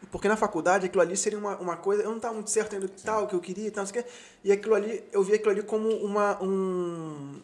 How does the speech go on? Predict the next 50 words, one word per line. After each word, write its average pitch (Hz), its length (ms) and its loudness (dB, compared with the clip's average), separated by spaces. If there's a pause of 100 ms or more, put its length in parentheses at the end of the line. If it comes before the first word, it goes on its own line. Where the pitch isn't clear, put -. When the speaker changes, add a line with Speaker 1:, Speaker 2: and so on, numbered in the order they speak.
(140)
Speaker 1:
uma, 175 160 4 (160)
uma 170 160 -2
possibilidade 190 600 0
de 220 60 -2
eu, 220 120 -4
de 185 100 0
eu 202 60 0
perder, 190 600 -2
de 160 40 -10
eu 160 60 -6
sair 190 200 -2
do 202 60 -4
caminho, 151 280 -6
entendeu? 147 400 0
Speaker 2:
Sim, - 60 -10 (240)
de - 100 -18
perder 101 200 -2
o 107 60 -2
foco 107 340 -4
no 107 80 -10
que - 80 -16
tu - 60 -16
tá 110 100 -6
fazendo, 107 360 -6
Speaker 1:
E 233 40 2
Speaker 2:
né? 262 40 0
Speaker 1:
depois 269 440 10
não, 220 260 8
depois 196 360 8
aquilo 226 180 8
ali 208 140 4
pra 220 200 4
mim 202 180 4
foi 185 280 4
uma 156 140 4
oportunidade 151 600 -2
de 214 380 -6 (1000)
seguir 175 300 2
o - 20 6
meu 165 100 2
caminho, 220 380 -2
é 175 60 0
um 170 40 2
investimento. 165 600 -2
Então, 151 160 -8
é 156 40 -6
que 156 120 -10
estar 170 340 -6
ali 160 240 -4
trabalhando, 139 600 -8